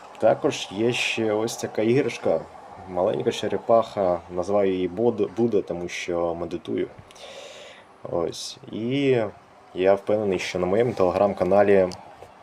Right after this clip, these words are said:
«Поради від юриста» ви зможете побачити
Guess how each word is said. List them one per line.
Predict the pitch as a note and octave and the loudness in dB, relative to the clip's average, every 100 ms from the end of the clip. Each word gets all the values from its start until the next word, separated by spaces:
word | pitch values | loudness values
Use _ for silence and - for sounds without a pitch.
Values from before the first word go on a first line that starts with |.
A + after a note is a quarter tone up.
| - - - | -20 -18 -16
«Поради | - F#2+ G2 F#2 | 2 6 6 4
від | F2+ | 0
юриста» | F2+ F2+ F#2+ - F2+ | 0 2 0 -2 -4
ви | E2 | -4
зможете | E2+ E2+ - | -6 -8 -12
побачити | E2 E2+ E2+ - F2+ | 0 0 0 -4 -6